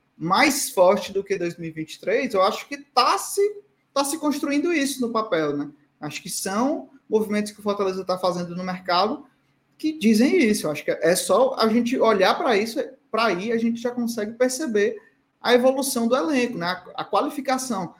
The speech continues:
A gente ficou emocionado com o de dois mil e vinte e três, assim como a gente ficou emocionado com o do, de dois mil e vinte e dois. Eu acho que agora é o,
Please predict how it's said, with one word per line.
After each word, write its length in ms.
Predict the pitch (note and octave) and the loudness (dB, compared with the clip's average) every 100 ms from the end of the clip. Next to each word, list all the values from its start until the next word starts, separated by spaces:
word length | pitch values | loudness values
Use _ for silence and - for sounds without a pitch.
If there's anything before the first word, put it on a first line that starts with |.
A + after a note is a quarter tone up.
| _ - | _ -6
A 120 | D#4+ | -2
gente 220 | D4 - | -2 -2
ficou 280 | D#4 - C4+ | -4 4 6
emocionado 580 | B3+ B3 B3+ A#3+ A3 A3+ | 6 2 0 0 0 -2
com 60 | |
o 40 | A3+ | 0
de 80 | |
dois 160 | A#3+ A#3+ | 4 4
mil 120 | A#3+ | 4
e 20 | |
vinte 220 | A#3+ B3 - | 2 0 -2
e 60 | |
três, 360 | G#3+ G#3 G3+ - G3 | 0 0 -2 -6 -6
assim 240 | G3 B3 | -4 -4
como 160 | B3 B3 | -2 -2
a 40 | |
gente 120 | A#3 | -2
ficou 300 | A#3 A#3 A3 | -4 0 0
emocionado 500 | G3+ F#3 F3+ F#3+ A#3 | 2 -2 -2 -4 -4
com 80 | B3+ | -4
o 40 | |
do, 260 | B3 D#4 D4+ | -2 -2 -2
de 100 | C#4 | 4
dois 160 | C#4 D4 | 6 6
mil 80 | |
e 40 | C#4 | 4
vinte 160 | C4+ | -2
e 60 | - | 0
dois. 320 | A3+ A#3 - _ _ _ - | 2 2 -2 _ _ _ -2
Eu 80 | F#3+ | 0
acho 180 | A3+ - | 0 2
que 60 | |
agora 760 | C#4+ B3 A3 B3+ D4+ D4 - - - - | 2 4 4 4 4 2 -2 -8 -12 4
é 340 | F3+ A#3 D#4 C#4 | 6 6 4 2
o, 180 | - | 0